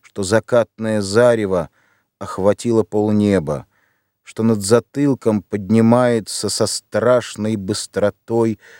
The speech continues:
слепая каменная крутизна крепости, из которой он, как капля, выжился,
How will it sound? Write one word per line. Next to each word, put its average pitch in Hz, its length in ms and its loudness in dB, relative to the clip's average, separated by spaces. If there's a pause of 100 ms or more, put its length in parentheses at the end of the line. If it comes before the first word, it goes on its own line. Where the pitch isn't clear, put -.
(140)
слепая 113 920 0 (180)
каменная 110 760 0
крутизна 104 920 -2
крепости, 95 920 -4 (460)
из 98 140 -10
которой 104 420 0
он, 104 160 -4
как - 180 -6 (280)
капля, 90 600 -4 (480)
выжился, 90 920 -4